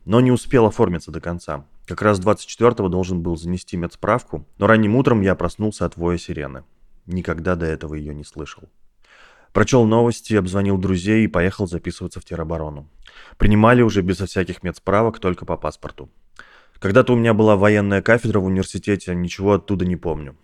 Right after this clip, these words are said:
Вот и весь мой опыт на начало войны. Пошел в чем был: джинсы, куртка,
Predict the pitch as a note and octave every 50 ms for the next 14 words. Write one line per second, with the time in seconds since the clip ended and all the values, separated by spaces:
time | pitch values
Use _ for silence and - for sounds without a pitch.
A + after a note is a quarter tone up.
0 | _ - F2 F#2 G2+ - G2+ F2+ F#2+ F#2 - G2 F#2 F2 E2+ - G2+ G2 - -
1 | - - F2 D#2+ D#2 - - F2 E2 D#2 D2+ D2 D2+ D2 D2 C#2+ C#2+ - _ -
2 | - _ - - - _ _ _ _ - - G#2+ - - C#3 C3 A#2+ - - B2
3 | A2 G2+ F#2+ F#2+ G#2 G#2 G2+ F#2+ F2 - - - F#2 E2+ F2 G#2 A#2 A#2+ A2 -
4 | - F#2+ - - G2+ G#2+ G#2 - - A2 G2 F#2+ F#2+